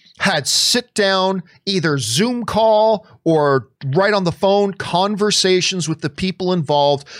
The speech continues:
so that when these announcements are made tomorrow, Rob, it'll catch a lot of the audience by surprise.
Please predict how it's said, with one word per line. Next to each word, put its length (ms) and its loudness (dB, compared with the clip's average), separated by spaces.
so 160 -2
that 220 0
when 320 0
these 240 0
announcements 600 -2
are 60 2
made 280 0
tomorrow, 460 2
Rob, 360 0
it'll 160 0
catch 240 -4
a 60 0
lot 220 2
of 100 -4
the 220 0
audience 440 0
by 180 0
surprise. 760 -4